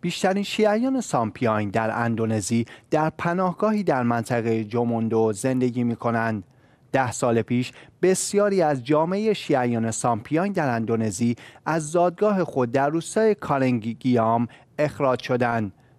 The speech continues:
در درگیری با روستاییان غیر شیعی، خانه‌ها و یک مدرسه شبانه روزی اسلامی به رهبری تاج الملوک در آگوست دو هزار و دوازده میلادی به آتش کشیده شد. در آن زمان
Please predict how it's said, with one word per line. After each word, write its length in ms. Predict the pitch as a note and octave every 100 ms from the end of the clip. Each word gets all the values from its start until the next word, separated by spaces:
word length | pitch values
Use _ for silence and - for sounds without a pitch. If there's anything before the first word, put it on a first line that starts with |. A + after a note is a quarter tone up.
| -
در 200 | B2+ A#2+
درگیری 640 | G#2+ A#2+ A#2+ A2 A#2+ B2
با 180 | A#2 B2
روستاییان 680 | C3+ C#3 F#3+ G3 A#3 A3+
غیر 320 | G3+ C#3 B2 A#2
شیعی، 400 | - A#2+ A#2 B2 - _
خانه‌ها 600 | - C3+ B2 A#2 A2 A#2+
و 100 | C3+
یک 320 | F3 A#3 -
مدرسه 720 | E3+ C3+ A#2 A2+ - A#2+ B2+ B2+
شبانه 500 | - A#2+ A#2+ A#2+ A#2+
روزی 380 | C#3 C#3 A#3
اسلامی 560 | G#3 - C#3 A#2 A#2 A#2+ - -
به 120 | - F3+
رهبری 540 | F#3 F3 G3 A3+ A3+
تاج 340 | - D3+ C3
الملوک 600 | C3+ B2 A#2+ A#2 A2+ G#2 - - -
در 220 | D#3 E3
آگوست 640 | - E3+ E3+ G#3 - -
دو 200 | G3+ G3
هزار 340 | E3+ D#3 C#3+
و 60 | C3
دوازده 600 | B2+ D3 E3 D#3+ G#3 G#3
میلادی 500 | E3+ C3+ A#2 A2+ A#2
به 120 | B2
آتش 580 | - D#3+ D#3+ D#3 D#3 -
کشیده 420 | C#3+ C3 C3 B2
شد. 300 | A#2 A#2+ A2+ - _ _ _ _ -
در 200 | C3 B2
آن 120 | A#2+
زمان 460 | A2+ A#2+ A#2+ B2